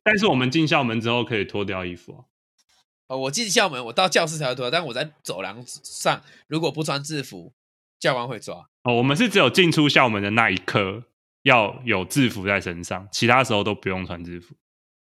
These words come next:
Speaker 2: 哦，所以你们一进去就可以众目睽睽直接脱掉吗？
Speaker 1: 对，对，对，可以啊，可以穿 T 恤，教官不会抓这个东西。
Speaker 2: 真假？我们是只要不穿制服就会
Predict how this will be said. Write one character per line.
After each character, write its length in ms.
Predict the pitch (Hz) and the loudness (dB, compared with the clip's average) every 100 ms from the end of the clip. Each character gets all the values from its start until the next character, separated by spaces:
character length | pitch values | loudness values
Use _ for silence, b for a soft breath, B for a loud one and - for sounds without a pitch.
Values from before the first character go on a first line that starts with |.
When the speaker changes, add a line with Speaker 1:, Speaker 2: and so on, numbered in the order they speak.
| _ _ _ _ - | _ _ _ _ -4
Speaker 2:
哦， 160 | 147 | -2
所 160 | 143 220 | 0 -2
以 20 | |
你 100 | 180 | -2
们 140 | 127 | -6
一 80 | 143 | -6
进 160 | 151 165 | -6 -6
去 140 | 165 | -4
就 80 | 160 | -2
可 120 | 165 | 0
以 200 | 123 95 _ _ _ - | -2 -4 _ _ _ -10
众 220 | 170 160 | -6 -6
目 80 | 147 | -6
睽 120 | 135 | -6
睽 80 | 127 | -8
直 60 | |
接 140 | 123 123 | -6 -8
脱 180 | 131 127 | -8 -8
掉 200 | 127 110 | -8 -8
吗？ 160 | 90 _ - | -14 _ 2
Speaker 1:
对， 80 | 135 | 4
对， 100 | 127 | 6
对， 140 | 117 | 4
可 160 | - 156 | 4 6
以 80 | |
啊， 120 | 107 101 | 6 4
可 140 | 143 | 2
以 80 | 143 | 2
穿 180 | 117 113 | 2 0
T 200 | 107 101 | -2 -2
恤， 240 | 113 117 - | -6 -10 -2
教 120 | 131 | 0
官 160 | 113 104 | 0 -2
不 80 | |
会 120 | 95 90 | -6 -8
抓 200 | 101 98 | -10 -10
这 120 | 101 | -12
个 60 | |
东 220 | 98 - 117 | -14 -16 -18
西。 220 | - - _ | -18 -20 _
Speaker 2:
真 180 | - 254 320 | -12 -10 -4
假？ 280 | 170 127 | 0 0
我 120 | 127 143 | 0 -6
们 80 | |
是 100 | 180 | -8
只 120 | 202 147 | -6 -2
要 120 | 190 | -2
不 100 | 190 | -4
穿 160 | 175 | -8
制 160 | 175 175 | -8 -8
服 140 | 147 | -10
就 140 | 135 165 | -8 -6
会 160 | 160 | -6